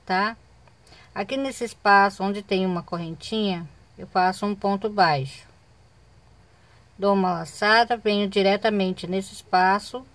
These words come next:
e vou repetir novamente doze pontos altos, ok? Então, é só seguir fazendo assim até o final. Carreira quatro, um, dois, três, quatro, cinco, seis correntinhas.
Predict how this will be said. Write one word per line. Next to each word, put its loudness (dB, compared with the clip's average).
e -6
vou 4
repetir 0
novamente -2
doze 2
pontos -2
altos, -6
ok? -2
Então, 2
é 2
só 0
seguir -4
fazendo -2
assim -4
até 0
o -4
final. -6
Carreira 4
quatro, 2
um, 0
dois, 2
três, -2
quatro, 0
cinco, -6
seis -2
correntinhas. -6